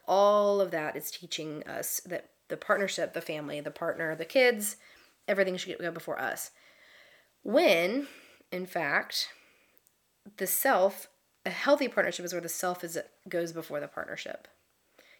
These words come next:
You put yourself first. And I mean that in the sense of, um, my first responsibility is to myself. My first loyalty is to myself. So, for example, if my, um, if I'm in a partnership and somebody has lied to me, in s-,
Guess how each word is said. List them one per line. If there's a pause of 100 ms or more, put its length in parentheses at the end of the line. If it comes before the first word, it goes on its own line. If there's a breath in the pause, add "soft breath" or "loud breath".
You
put
yourself
first. (460 loud breath)
And
I
mean
that
in
the
sense
of,
um, (120)
my
first
responsibility
is
to
myself.
My
first
loyalty
is
to
myself. (680 loud breath)
So,
for
example,
if
my,
um, (500 soft breath)
if
I'm
in
a
partnership
and
somebody
has
lied
to
me,
in
s-,